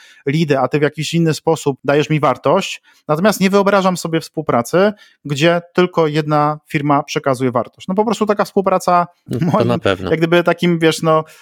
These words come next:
Speaker 1: e, odczuciu i wartości, które wyznaję, to nie jest współpraca. To jest po prostu ktoś pracuje na kogoś, nie współpraca,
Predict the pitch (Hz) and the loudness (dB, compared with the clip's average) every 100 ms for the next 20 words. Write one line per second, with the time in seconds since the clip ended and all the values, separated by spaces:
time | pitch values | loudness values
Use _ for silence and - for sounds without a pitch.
0 | - - 156 - 165 - 190 - 175 175 | -16 -2 -2 0 -2 0 -2 2 2 2
1 | 165 170 165 156 156 175 - - 156 143 | 0 -4 -2 -2 -2 -2 -4 -2 -2 0
2 | 139 151 151 147 151 - 247 175 165 - | 2 2 4 2 -2 -2 0 2 0 0
3 | 165 151 117 - - 190 - 175 156 151 | -2 0 -2 -2 -2 0 0 -2 -2 -4
4 | - 202 - 165 - 156 147 147 165 165 | -2 -2 0 -2 0 2 2 2 0 0
5 | 147 139 165 156 - 151 123 95 | -2 -2 -2 0 -2 0 -2 -4